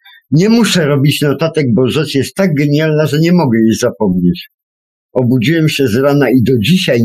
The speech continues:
nie wiem nawet śladowo, gdybym złapał przynajmniej jakikolwiek wątek, to bym sobie przypomniał,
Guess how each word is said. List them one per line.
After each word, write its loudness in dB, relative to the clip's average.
nie 2
wiem 0
nawet -2
śladowo, 0
gdybym 2
złapał 0
przynajmniej 2
jakikolwiek 2
wątek, 0
to 2
bym 2
sobie -2
przypomniał, 0